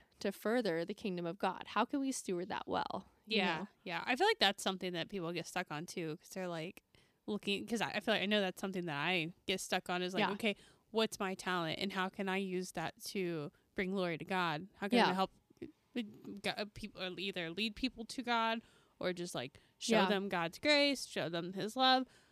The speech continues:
Speaker 2: I'm like, "Okay, so what in my talents can I use?" I feel like that's something
Speaker 1: How,
Speaker 2: a lot
Speaker 1: like,
Speaker 2: of people
Speaker 1: how can
Speaker 2: get
Speaker 1: you connect your talent
Speaker 2: Yeah.
Speaker 1: with actually being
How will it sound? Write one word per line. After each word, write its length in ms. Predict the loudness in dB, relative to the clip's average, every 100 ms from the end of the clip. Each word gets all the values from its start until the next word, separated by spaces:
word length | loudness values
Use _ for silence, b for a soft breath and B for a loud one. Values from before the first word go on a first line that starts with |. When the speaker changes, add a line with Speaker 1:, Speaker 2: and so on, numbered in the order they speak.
| b -4
Speaker 2:
I'm 80 | -2
like, 180 | -2 -2
"Okay, 180 | -2 0
so 180 | 2 4
what 280 | 8 8 8
in 80 |
my 160 | 6 6
talents 440 | 6 4 4 2 4
can 140 | 8
I 120 | 8
use?" 380 | 8 6 4 4
I 60 | 2
feel 160 | 4
like 80 | 2
that's 180 | 2 2
something 180 | 2 4
Speaker 1:
How, 100 | 6
Speaker 2:
a 40 |
lot 120 | 8 8
Speaker 1:
like, 20 |
Speaker 2:
of 80 | 4
people 120 | 6
Speaker 1:
how 140 | 8 8
can 160 | 6
Speaker 2:
get 60 | 4
Speaker 1:
you 40 | 4
connect 360 | 4 4 4
your 100 | 0
talent 600 | 0 2 2 4 4 4
Speaker 2:
Yeah. 80 | 2
Speaker 1:
with 220 | 2 2 0
actually 720 | 0 0 -2 -2 0 0 -4 -8 b b _
being 580 | 0 2 2 0 -4 -6